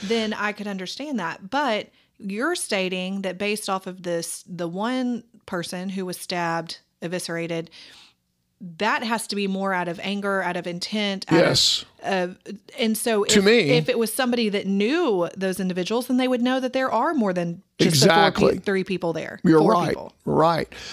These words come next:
Speaker 2: So, you know, sometimes these mass murderers, especially people with knives, um, they get excited on the first kill. If it's a multiple kill in a house, go back to Jeffrey Dahmer, go back to all these people,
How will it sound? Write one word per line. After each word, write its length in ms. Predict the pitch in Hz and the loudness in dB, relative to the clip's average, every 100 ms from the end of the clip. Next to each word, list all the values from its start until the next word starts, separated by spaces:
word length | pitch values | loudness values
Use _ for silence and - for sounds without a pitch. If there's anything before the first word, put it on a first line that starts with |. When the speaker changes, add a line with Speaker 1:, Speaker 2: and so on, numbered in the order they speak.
| - | -4
Speaker 2:
So, 560 | - 190 180 160 156 - _ - | 2 6 8 6 4 -2 _ -6
you 180 | 165 196 | 4 4
know, 220 | 208 196 | 6 4
sometimes 800 | - 214 226 233 240 240 190 - 160 | 6 6 6 6 6 6 4 2 2
these 680 | 180 180 170 131 - - - | 4 6 6 4 2 0 -2
mass 420 | 147 170 185 - | 2 4 4 4
murderers, 640 | 170 165 180 147 104 131 135 | 6 6 6 6 4 2 2
especially 500 | 139 - 226 - 214 | 2 4 4 4 4
people 300 | 190 170 151 | 4 4 4
with 180 | 143 | 4
knives, 600 | 139 135 151 156 165 - - - - - - - - - - | 4 4 4 2 2 0 -2 -10 -20 -18 -20 -20 -20 -20 2
um, 340 | - 160 147 - | 6 6 4 2
they 140 | 147 170 | 4 6
get 200 | 175 185 | 6 6
excited 640 | - - 180 180 160 147 | 4 4 6 6 4 4
on 120 | 143 | 4
the 60 | 143 | 2
first 320 | - 131 - | 2 2 4
kill. 320 | 151 - - - - | 4 2 0 -8 -6
If 120 | 143 | 0
it's 140 | 160 156 | 2 4
a 40 | |
multiple 400 | 170 165 - 151 | 6 4 2 0
kill 320 | - 175 170 | 4 4 4
in 60 | 151 | 4
a 80 | 151 | 4
house, 420 | 156 180 170 - | 4 2 0 0
go 160 | - | 2
back 220 | 139 156 - | 4 4 2
to 80 | |
Jeffrey 360 | 139 180 165 156 | 0 0 2 2
Dahmer, 460 | 139 143 147 185 180 | 4 4 4 2 0
go 120 | - | 2
back 220 | 143 190 | 2 2
to 80 | 143 | 2
all 160 | 65 131 | 2 2
these 200 | 73 - | 0 -2
people, 460 | - - - - | -2 -2 -4 -10